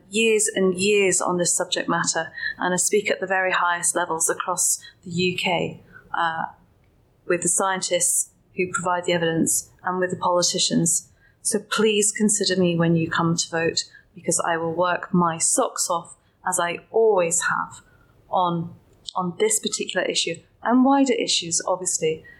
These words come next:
And if you have anything that you want to pick up with me, uh, I'll hang around for the next five or ten minutes, or you can email me.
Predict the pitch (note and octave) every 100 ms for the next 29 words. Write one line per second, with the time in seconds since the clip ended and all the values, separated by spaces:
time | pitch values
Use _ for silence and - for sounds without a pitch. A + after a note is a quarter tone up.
0 | - - G#3 A#3+ C4 A#3+ A#3 B3 C4 C4
1 | A3+ - G3+ F#3 - A3+ B3 - G3+ G3+
2 | F3+ F3 F3+ _ _ _ - F3+ F3 F3+
3 | F3+ G#3 G#3+ F#3+ F3+ F3 F#3+ E3+ - F#3+
4 | F#3+ F#3 - F#3+ - G3 F3+ - - -
5 | - - G#3 G#3 G#3+ A3 G#3+ - G3+ G3
6 | D#3+ D#3+ D#3 -